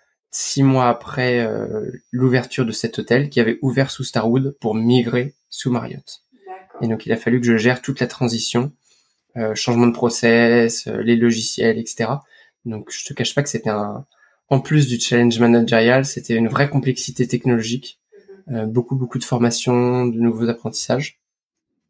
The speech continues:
Speaker 1: Et, euh, et moi, ça m'a énormément plu parce que je pense qu'on comprend à travers un petit peu ce que, ce que je raconte là, mais ce qui me plaît, c'est de sortir de, de ma zone de confort, d'aller chercher, euh,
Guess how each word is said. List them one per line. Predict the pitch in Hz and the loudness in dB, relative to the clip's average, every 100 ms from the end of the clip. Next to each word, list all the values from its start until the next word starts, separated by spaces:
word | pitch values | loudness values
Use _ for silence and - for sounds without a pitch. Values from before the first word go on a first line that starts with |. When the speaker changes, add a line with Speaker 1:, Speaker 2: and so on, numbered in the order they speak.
| _ | _
Speaker 1:
Et, | 147 120 | 2 4
euh, | 117 110 110 107 _ _ _ _ - | 4 4 2 -2 _ _ _ _ -2
et | 110 104 - | -2 -2 -4
moi, | 131 120 | 0 0
ça | 113 | 2
m'a | 110 | 2
énormément | 110 113 110 110 | 4 4 2 0
plu | - 143 | -2 -2
parce | 113 | -4
que | - 110 110 143 - 135 - _ _ _ | -6 -8 -8 -10 -12 -14 -16 _ _ _
je | - | -16
pense | - 117 | -10 -8
qu'on | - 117 | -6 0
comprend | 120 - 131 | 0 2 2
à | 127 | 2
travers | - 117 117 110 | 0 0 2 0
un | 110 | -6
petit | - | -8
peu | - | -12
ce | - | -8
que, | 113 | -8
ce | - | -4
que | 117 | -6
je | |
raconte | - - 117 | -4 -6 -4
là, | 135 123 | -2 -2
mais | 113 110 - _ _ _ - | -2 -6 -14 _ _ _ -12
ce | |
qui | - 123 | -2 0
me | |
plaît, | 127 131 | 2 2
c'est | - - | 0 -6
de | |
sortir | - - - 113 | -6 -4 -4 -2
de, | 113 110 | -2 0
de | 113 | 0
ma | 113 | 2
zone | 113 | 2
de | 113 | 0
confort, | 110 113 - 127 123 | -2 -4 0 2 4
d'aller | 117 107 | 2 0
chercher, | 113 - - 123 | -4 -4 0 2
euh, | 113 | 2